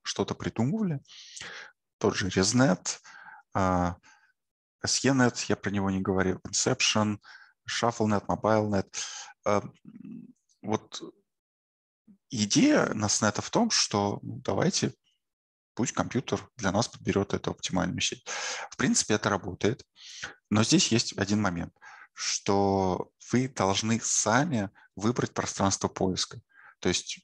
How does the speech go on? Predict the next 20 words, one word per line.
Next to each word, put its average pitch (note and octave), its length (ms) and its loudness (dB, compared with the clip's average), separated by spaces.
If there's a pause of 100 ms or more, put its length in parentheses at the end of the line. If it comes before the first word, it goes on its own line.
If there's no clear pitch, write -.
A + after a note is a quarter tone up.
(140)
м, - 500 -8 (580)
нас - 220 0
нет D3+ 180 4
не G#2 80 6
может G#2 340 4
искать - 320 -2
всё, - 140 -6
что - 180 -6
угодно, D#3+ 460 2 (360)
э, F#2 300 4
вот F#2+ 180 -4
этот F2+ 260 -2
Neural F#2 280 2
Architecture - 760 -4
Search. - 380 -2 (800)
Э, F#2 340 2 (320)
вы G#2+ 200 2
должны A2 360 2
сами A2+ 320 4
спроектировать G2+ 1000 2